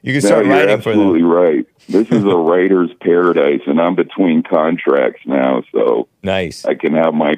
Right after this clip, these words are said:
Speaker 2: pick. I don't know if I wanna go back to Woke Hollywood because they're just so messed up, you know? You got the Daily Wire now. They got all this new content.
Speaker 1: Yep.
Speaker 2: You know, actually, the scripts I sent,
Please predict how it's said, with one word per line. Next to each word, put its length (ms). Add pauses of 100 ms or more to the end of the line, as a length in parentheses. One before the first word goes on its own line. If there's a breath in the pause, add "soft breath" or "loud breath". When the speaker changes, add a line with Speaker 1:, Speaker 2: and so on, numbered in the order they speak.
Speaker 2:
pick. 340
I 120
don't 160
know 160
if 120
I 100
wanna 300
go 180
back 340
to 100
Woke 360
Hollywood 600
because 380 (640)
they're 120
just 240 (120)
so 200
messed 480
up, 340
you 120
know? 280
You 160
got 260
the 80
Daily 420
Wire 460
now. 300
They 120
got 220
all 200
this 160 (100)
new 180
content. 800 (180)
Speaker 1:
Yep. 320 (380)
Speaker 2:
You 160
know, 340 (680)
actually, 520
the 140 (100)
scripts 380
I 180 (140)
sent, 300